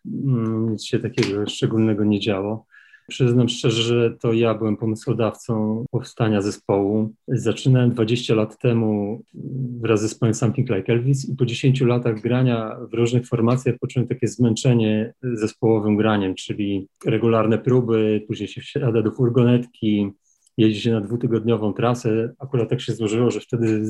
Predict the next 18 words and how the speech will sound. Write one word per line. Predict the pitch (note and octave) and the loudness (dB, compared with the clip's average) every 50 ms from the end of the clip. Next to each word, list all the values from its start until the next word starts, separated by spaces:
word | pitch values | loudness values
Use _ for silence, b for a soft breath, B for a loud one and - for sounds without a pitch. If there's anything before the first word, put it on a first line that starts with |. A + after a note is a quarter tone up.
| B2 - C3 G#2+ | -4 -4 -4 -4
wróciliśmy | G#2+ G#2+ G#2 - C#3 - - C3 C3 | -2 -2 0 0 0 0 0 0 -2
z | - - | 0 2
pięciotygodniowej | B2+ A#2+ A2 - A#2 - B2 A2 A2+ A2 B2 A#2+ A2 A2 G#2+ | 0 2 2 2 0 0 0 0 0 2 2 2 2 2 0
trasy | - A2+ A2 G#2+ G#2+ - - G#2+ G2+ G2+ G2+ G#2+ C#3+ C#3 - | 0 0 -2 -2 -2 -2 0 0 0 0 0 -2 -4 -6 -6
z | A2+ G2 G2+ | -6 -2 0
innym | A2+ B2 A#2+ A2+ G2+ | 4 4 4 4 2
zespołem | F#2+ - - _ A2+ G#2+ G#2+ | 0 -4 -6 _ -2 -2 0
pod | - A2+ - | 0 -2 -2
The | - G#2+ | -2 -2
Umbrella | G2+ G2 A2 A2 G#2+ G#2 | -2 0 0 0 0 0
w | - - | -2 -2
Kanadzie. | - A2 A2+ B2 A2+ A2 | -2 0 0 2 2 2
Ja | A2+ G#2+ | 0 0
strasznie | - - C3 C3+ C#3 C3+ - C#3 C3+ | 0 0 0 2 2 2 0 -2 -2
poczułem | C3+ B2 - - B2+ A#2+ G#2 | -2 -2 -2 0 0 0 0
zmęczenie | G#2+ A#2 A#2+ A2+ - - C#3+ C3+ B2+ B2 A#2+ A2+ A2+ b b b b b b b - | 0 -2 -2 -2 -2 2 4 4 4 4 2 0 -2 b b b b b b b -8
taką | - C3+ C#3 A2+ - | -6 -2 -2 -4 -2
formą, | - - C3+ C3 A#2+ B2+ A#2 A2+ A2+ A2 A2 A#2 B2 | 0 2 2 4 4 4 2 2 0 -2 -4 -4 -6